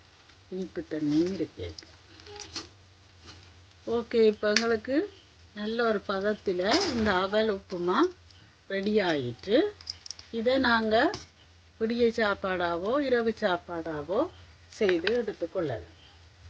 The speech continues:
இனி நாங்கள் வந்து தேசி புளி இதோட சேர்க்க போறோம். தேசி புளி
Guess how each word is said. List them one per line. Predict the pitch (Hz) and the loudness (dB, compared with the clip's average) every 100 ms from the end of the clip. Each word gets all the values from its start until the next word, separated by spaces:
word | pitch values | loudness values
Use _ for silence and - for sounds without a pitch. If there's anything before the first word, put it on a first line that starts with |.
| - - - - _ 95 - - _ _ - - _ _ - - _ - - - - - 208 | -12 -12 -12 -20 _ -20 -20 -20 _ _ -20 -20 _ _ -20 -20 _ -10 -8 -8 -12 -6 0
இனி | 233 220 226 311 - - - _ - 202 | 2 4 4 2 0 -18 -20 _ -2 4
நாங்கள் | 226 247 240 226 214 | 4 4 2 2 2
வந்து | 208 208 254 403 - _ - | 2 0 0 -2 -8 _ 0
தேசி | 247 349 381 254 | 2 4 6 4
புளி | 233 254 | 2 -2
இதோட | 262 233 233 240 | 0 0 2 2
சேர்க்க | 254 240 226 - | 4 4 2 -2
போறோம். | 180 160 185 285 - - _ _ _ - | -2 0 2 0 -2 -10 _ _ _ -4
தேசி | 233 254 240 | 0 0 0
புளி | 240 | 2